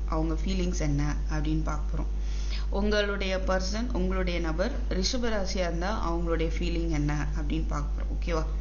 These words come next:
அப்போ மேஷ ராசியை யாரெல்லாம் பார்க்கலாம்னா, நீங்க விரும்பும் நபர் மேஷ ராசிக்காரர் அப்படின்னா, நீங்க மேஷ ராசிக்குரிய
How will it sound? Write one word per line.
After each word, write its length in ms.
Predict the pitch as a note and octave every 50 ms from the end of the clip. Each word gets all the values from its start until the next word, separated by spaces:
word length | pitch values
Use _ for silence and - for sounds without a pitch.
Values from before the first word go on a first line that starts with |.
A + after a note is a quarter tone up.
| - - - - - - - - - - -
அப்போ 600 | - F3 F3 - F3 E3+ E3+ E3+ E3 E3 E3 D#3+ D#3 D#3 -
மேஷ 520 | - F3 F#3 G3 G3+ G#3+ - - A3+ A3 A3
ராசியை 420 | G#3+ F#3+ F#3 F#3 - - F3+ F3
யாரெல்லாம் 440 | E3 D#3 E3 F3 E3+ F#3 F#3 F#3 F3+
பார்க்கலாம்னா, 580 | E3+ D#3+ D3+ - D#3 D3 D3 D3+ F#3 A#3 D4 C#4+ - - - - -
நீங்க 480 | F#3 F#3+ G3 G#3+ A3 A3+ A3 A3 G#3+ G#3+
விரும்பும் 540 | G3 F3+ F3+ F#3 G3 G3 F#3 F#3+ G3 G3+
நபர் 460 | F#3 F3 D#3 D3+ D#3 F3+ A#3+ B3+ - -
மேஷ 340 | D#3+ D#3+ F3 F3 - G#3
ராசிக்காரர் 840 | G#3 F#3+ E3+ D#3 - D#3+ D3+ - C#3+ C#3 D3+ D3+ D#3 D#3+ D#3 D#3 D3
அப்படின்னா, 340 | D3 D3+ D3 C#3 - A#2 - - - - - - - - - - -
நீங்க 200 | - G#3+ G#3+ G3
மேஷ 320 | G3 F#3+ G3+ G#3 G3+ - G#3
ராசிக்குரிய 960 | F#3+ F#3 F3 F3 - F3 D#3 D#3+ D#3 - - - - E3+ E3 D#3+ F#3 C#4 G4+